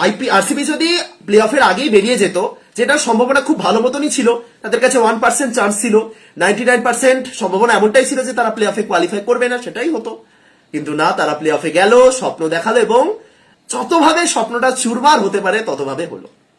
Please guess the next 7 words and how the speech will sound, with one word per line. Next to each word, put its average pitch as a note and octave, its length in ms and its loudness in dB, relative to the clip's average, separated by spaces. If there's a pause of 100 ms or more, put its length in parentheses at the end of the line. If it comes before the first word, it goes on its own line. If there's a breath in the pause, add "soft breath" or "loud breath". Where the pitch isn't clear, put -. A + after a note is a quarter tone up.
(1200 soft breath)
কি D#4+ 100 0 (120)
বলবো, F3+ 280 4
এই A3+ 100 -2
জায়গাতে C4 320 4
দাঁড়িয়ে C#4+ 280 2 (760 soft breath)
just - 220 2 (100)
একজন C#4 200 0